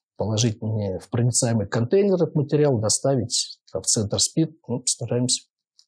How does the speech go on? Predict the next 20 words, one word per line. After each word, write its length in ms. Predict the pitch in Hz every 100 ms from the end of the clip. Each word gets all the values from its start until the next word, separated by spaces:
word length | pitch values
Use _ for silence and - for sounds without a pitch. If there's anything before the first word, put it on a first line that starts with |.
| _ _ _ -
сделать 500 | 123 - 131 117 -
его 160 | 101 104
смыв. 260 | - 113
Но, 640 | 120 190 196 175 147 98 - - - - _
опять 260 | - 127 127
же, 60 |
практика 360 | - 165 - -
показывает, 500 | 156 151 196 175 139
что 480 | - - - - 120
вот 300 | 117 117 117 _ - _ -
та-, 120 | 113
таких 320 | - 120 139
случаев 800 | - 151 143 123 104 - - - -
у 80 | 117
нас 280 | 92 -
инфицирования 800 | 104 92 107 - 151 147 120 104 - -
при, 320 | 107 101 - _ _ _ _ _ _ _ _
вот, 260 | 117 113 - _ -
ну, 320 | 110 110 104
где-то 600 | 98 92 - 90 95 107